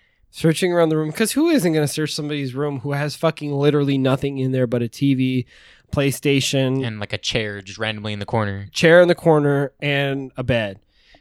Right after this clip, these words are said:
Speaker 1: So there's not much for you to do in the meantime.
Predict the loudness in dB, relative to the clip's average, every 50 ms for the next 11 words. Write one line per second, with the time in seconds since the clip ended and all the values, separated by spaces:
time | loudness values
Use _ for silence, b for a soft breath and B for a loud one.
0 | _ -4 2 6 8 10 12 12 10 10 8 6 4 4 4 4 6 6 6 4
1 | 4 -2 -2 0 2 2 2 4 4 6 6 6 4 2 2 2 0 0 -2 -4
2 | -8 -10 -12 -14 -18